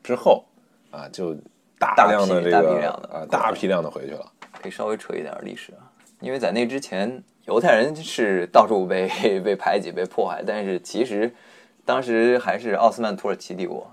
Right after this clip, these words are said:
Speaker 2: 那时候他们还帮助过犹太人。
Speaker 1: 嗯。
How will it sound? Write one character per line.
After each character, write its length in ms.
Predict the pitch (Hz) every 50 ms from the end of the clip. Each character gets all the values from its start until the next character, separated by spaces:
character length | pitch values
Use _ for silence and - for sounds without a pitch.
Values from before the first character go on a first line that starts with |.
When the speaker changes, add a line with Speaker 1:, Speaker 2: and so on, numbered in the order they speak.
| _ _ -
Speaker 2:
那 280 | - 98 110 107 101
时 100 | 92 95
候 200 | 92 87 90 87
他 140 | 85 - 110
们 80 | 104 101
还 220 | 101 95 95 101 - - _ _ _ _ _ _ _ _ _ _ _ - - _ _
帮 180 | - 135 151
助 140 | 156 147 117
过 180 | 90 - 82 78
犹 100 | 73 -
太 140 | - - 80
人。 100 | -
Speaker 1:
嗯。 60 | -